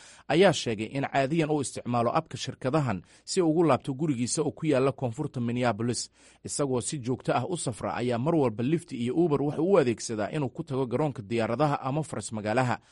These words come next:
Waa ay ku adkaan doontaa haddii Lyft iyo Uber ay ka baxaan magaalada, laakiin Hay waxa uu sheegay inuusan ku qancin sheegashooyinka shirkadahan ee ah inaysan faa'iido samayn karin oo aysan bixin karin mushaar lagu qanco. Waxa uu yidhi, "Shirkadahani waxa ay samaynayaan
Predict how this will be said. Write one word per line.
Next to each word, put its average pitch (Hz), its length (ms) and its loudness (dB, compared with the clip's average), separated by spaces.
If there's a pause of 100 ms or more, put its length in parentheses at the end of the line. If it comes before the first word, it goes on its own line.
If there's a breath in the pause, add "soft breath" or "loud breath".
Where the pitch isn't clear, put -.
(360 soft breath)
Waa 165 160 4
ay 160 40 4
ku 185 180 2
adkaan 165 400 0
doontaa 131 500 2
haddii 127 240 -2
Lyft 160 320 -2
iyo 123 240 -2
Uber 147 240 2
ay 110 160 -2
ka 165 80 -4
baxaan 131 400 -2
magaalada, 120 460 0 (280 loud breath)
laakiin 151 300 0
Hay 190 160 4
waxa 165 280 0
uu 127 120 0
sheegay 104 400 -6
inuusan 143 320 -4
ku 185 160 -6
qancin 110 400 -4
sheegashooyinka 120 720 -2
shirkadahan 135 580 -2
ee 165 140 4
ah 98 160 -2 (340 loud breath)
inaysan 151 540 2
faa'iido 135 420 0
samayn 165 380 0
karin 104 200 -4 (120)
oo 135 80 2
aysan 143 320 0
bixin 151 200 -4
karin 107 220 -4
mushaar 120 380 0
lagu 127 240 -2
qanco. 120 420 -2 (480 soft breath)
Waxa 165 260 4
uu 135 80 4
yidhi, 110 260 0
"Shirkadahani 165 640 0
waxa 165 320 2
ay 127 60 -2
samaynayaan 123 580 -2